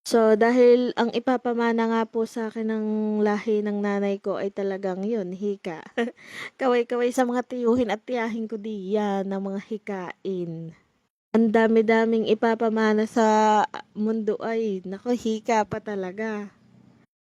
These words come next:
Dahil nga po ay parang wala na akong pag-asang pumayat.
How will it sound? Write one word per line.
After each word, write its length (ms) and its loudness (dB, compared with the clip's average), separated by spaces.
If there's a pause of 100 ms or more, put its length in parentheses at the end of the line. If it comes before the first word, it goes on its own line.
Dahil 320 6
nga 240 2
po 240 2
ay 640 0
parang 320 -2
wala 240 2
na 160 -2
akong 160 -8
pag-asang 560 -6
pumayat. 640 -2